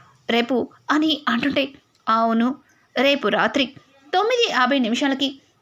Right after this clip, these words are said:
మీ, మీ ముగ్గురికి ఫస్ట్ నైట్ ఏర్పాట్లు చేయమని మీ నాన్నగారే చెప్పారు. మీ ముగ్గురికి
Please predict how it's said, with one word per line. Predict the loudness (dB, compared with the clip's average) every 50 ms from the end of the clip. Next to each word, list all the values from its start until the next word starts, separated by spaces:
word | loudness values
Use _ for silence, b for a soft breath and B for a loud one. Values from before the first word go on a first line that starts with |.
| _ -4
మీ, | -2 0 0 -2 -4 -6 -8 -10 -10 -14 -10 -4
మీ | -2 0 0
ముగ్గురికి | 0 -2 -2 -2 -2 0 0 0 0 0 -2 -2 -2 b b b b b b b -8
ఫస్ట్ | -4 -2 0 0 0 0 0
నైట్ | 0 2 2
ఏర్పాట్లు | 0 0 0 -2 -2 0 -2 -4 -4 B B B B B B _ -6
చేయమని | -2 0 0 0 0 0 0 0 0 -2 -2 B B B B B -4
మీ | -2 0 0 0
నాన్నగారే | 0 2 2 2 2 2 2 2 0 0 0 0 -2
చెప్పారు. | -2 0 0 0 0 -2 -4 B B B B B B _ -4
మీ | -2 -2 -2
ముగ్గురికి | -2 -2 -2 -2 -2 0 0 0 0 0 -2 -4 -4